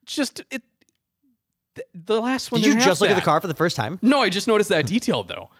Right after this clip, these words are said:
Speaker 1: That's
Speaker 2: But I did
Speaker 1: like significantly different than a rear engine nine eleven.
Speaker 2: So everyone, if you scroll back in the podcast like five seconds ago, I said that it has a new exhaust system.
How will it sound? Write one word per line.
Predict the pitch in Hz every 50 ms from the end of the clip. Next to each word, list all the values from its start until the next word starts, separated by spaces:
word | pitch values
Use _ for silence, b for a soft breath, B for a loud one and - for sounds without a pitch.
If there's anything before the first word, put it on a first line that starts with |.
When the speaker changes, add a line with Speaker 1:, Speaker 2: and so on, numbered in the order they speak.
| b b
Speaker 1:
That's | - 226
Speaker 2:
But | 202 190
I | 185 180
did | 160 135 -
Speaker 1:
like | 226 208 190 -
significantly | - - - - 233 185 160 160 165 190 185 202 226 220 214 - - 202 185 180 165
different | 156 147 156 147 - 147 135 127 120 120 135 131
than | 143 135 135 -
a | 139 131
rear | 131 127 139 147 147 143 139
engine | 131 135 135 123 127 117
nine | 117 117 113 110
eleven. | 110 110 127 160 160 123 - 95 202
Speaker 2:
So | 208 - 214
everyone, | 208 208 226 233 214 196 175
if | 151 147
you | 147
scroll | 135 - 208 220 196
back | 180 175 175 165
in | 170 143
the | 135
podcast | 120 151 160 170 - 139 117 110
like | 123 123 -
five | - 127 127 120
seconds | - 143 139 131 117
ago, | 120 117
I | 113 123
said | 123 - 190 180
that | 160 156
it | 147
has | 143 135
a | 135
new | 139 151 208 277
exhaust | 294 214 151 190 202 247 269 -
system. | - 127 120 - 123 117 139 170